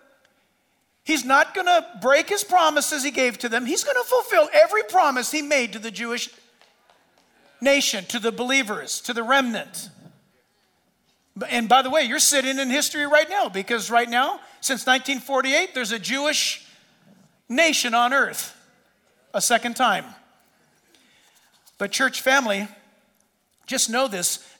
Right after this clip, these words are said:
God has called out a people. And right now in this twenty-first century, you who call upon the name of the Lord, you also are a people called out. You're known as the church. And God has a mission for you as well. But in this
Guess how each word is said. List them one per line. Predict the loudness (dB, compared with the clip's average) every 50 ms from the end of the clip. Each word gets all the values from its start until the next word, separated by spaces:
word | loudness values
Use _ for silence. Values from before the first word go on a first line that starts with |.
| -20 -8 0
God | 4 6 6 8 8 6 6 4
has | 0 0 0 -2 -4
called | -4 -2 2 4 4 4 4 4
out | 4 4 4 4 2
a | -2
people. | -6 -6 -4 -4 -4 -4 -6 -6 -6 -2 0
And | 0 0 0 2 4
right | 6 6 6 4 2
now | 2 2 2 2
in | 0 -4
this | -6 -8
twenty-first | -6 -6 -6 -4 -4 -4 -4 -4 -4 -2
century, | -2 -2 -2 -4 -6 -8 -8 -8 -8 -8 -10 -14 _ _ _ _ _ _ _ _ _ _ _ _ _ _
you | -10 -6 -4 -2 -2 -2 -2 -4
who | -4 -6 -6
call | -2 0 2 2 2
upon | 0 0 0 0 0
the | 0 -2
name | 0 0 0 0 0
of | -2
the | -4 -4
Lord, | -4 -2 0 0 0 -2 -4 -6
you | -6 -4 -4 -4 -4 0 4
also | 4 4 4 2 -2 -4 -2 -2 -2 -2
are | -2 -2 -2
a | -2
people | -4 -6 -8 -8 -8 -10 -12
called | -6 -2 -2 -2 0 2
out. | 0 0 0
You're | -2 -6 -4
known | -2 -2 -4 -4 -4
as | -6 -8 -8
the | -10
church. | -12 -8 -6 -6 -6 -6 -10 -12 -12 -12 -14 _ _ _ _ _ _ _ _ _ _ _ _ _ _ _ _ _ _ _ _ _ _ _ _ _ _ _ _ -6
And | -4 -2 2
God | 4 4 6 4
has | 4 2 0
a |
mission | -4 -4 -4 -4 -4 -4 -6 -6
for | -8 -8 -6
you | -6 -4 -4 -6
as | -6 -4 0
well. | 2 2 2
But | 2 2 -2
in | 0 0
this | 0 2 2 2 2 0 -2 -12